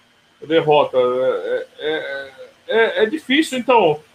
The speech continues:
se a gente for começar a procurar pelo em ovo, o que eu tava comentando era, a gente faz uma análise analítica, né,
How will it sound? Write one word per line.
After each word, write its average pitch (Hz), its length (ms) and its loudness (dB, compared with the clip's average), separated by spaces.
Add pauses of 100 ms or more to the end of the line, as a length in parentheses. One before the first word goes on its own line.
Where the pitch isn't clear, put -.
(100)
se - 120 0
a 214 60 6
gente 269 180 -4
for 269 120 -4
começar 233 340 2
a 233 60 2
procurar 196 340 0
pelo 180 200 -4
em 170 60 -4
ovo, 175 440 2
o 123 120 -12
que - 80 -12
eu 170 80 -6
tava 180 220 0
comentando 165 480 -4
era, 147 140 0
a - 20 -2
gente 190 200 -6
faz 165 280 2
uma 165 140 -2
análise 151 440 -2
analítica, 160 640 -4
né, 233 200 -2